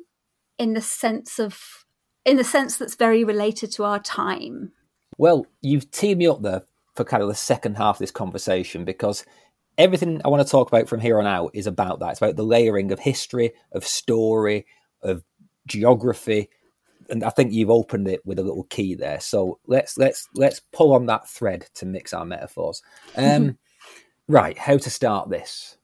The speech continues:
Speaker 2: Okay, so Annihilation, Vandermeer's Annihilation that, that we mentioned, that book pokes at something similar to your book, which to me is the, the idea of the natural world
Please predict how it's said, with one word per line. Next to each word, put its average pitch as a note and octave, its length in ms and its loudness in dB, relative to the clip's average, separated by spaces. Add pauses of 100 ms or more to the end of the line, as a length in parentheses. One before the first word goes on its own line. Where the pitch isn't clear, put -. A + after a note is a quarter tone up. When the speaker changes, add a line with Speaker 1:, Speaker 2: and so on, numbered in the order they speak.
Speaker 2:
Okay, F3 300 6
so C3 360 2
Annihilation, F#3 800 4 (360)
Vandermeer's B2 640 2
Annihilation G#2+ 500 -4
that, E2 80 -8
that G2+ 80 -4
we G#2 100 -2
mentioned, G2 640 -8 (140)
that D#3+ 300 6
book D#3+ 340 6
pokes - 500 4
at G#2 80 -4
something G#2+ 380 -4
similar A2+ 480 -4
to - 160 -6
your E2 320 -2
book, C#2 320 -10
which - 280 -6 (260)
to D#3 120 0
me C#3 520 -2 (100)
is A2+ 200 -4
the, G#2+ 380 -2 (400)
the B2+ 160 6
idea C#3 800 2
of G2 160 -8
the G#2 80 -6
natural G#2+ 720 -4
world D#2+ 640 -2